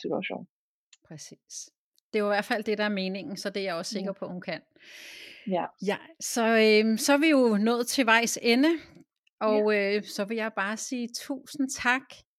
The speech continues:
Speaker 2: Og hvis der er nogen af
Speaker 1: Selvfølgelig.
Speaker 2: lytterne, der, øh, der lige kunne høre en lille stemme undervejs, så var det Mille, som Jane også lige nævnte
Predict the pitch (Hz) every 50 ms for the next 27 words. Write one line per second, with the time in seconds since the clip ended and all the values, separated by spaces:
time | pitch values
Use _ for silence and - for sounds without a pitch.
0 | _ _ - 208 196 226 220 - - 240 214 214 214 226 233 254 269 254 226 220
1 | 220 226 240 254 262 262 262 262 262 262 - - - - _ _ - 220 208 196
2 | 196 196 190 185 180 185 185 180 180 180 180 185 185 - 202 196 202 220 233 240
3 | 233 - - 254 220 196 226 208 214 233 240 - 240 233 214 220 220 220 233 226
4 | - - - 208 202 220 262 262 233 226 214 214 190 208 220 233 214 - - -
5 | - 226 220 233 240 233 254 240 226 233 _ _ - 202 202 208 220 220 247 311
6 | 381 - _ _ - _ _ - - - - 220 208 202 196 190 180 180 185 202
7 | 226 233 - - 185 208 - - - 214 214 214 214 202 190 180 185 196 -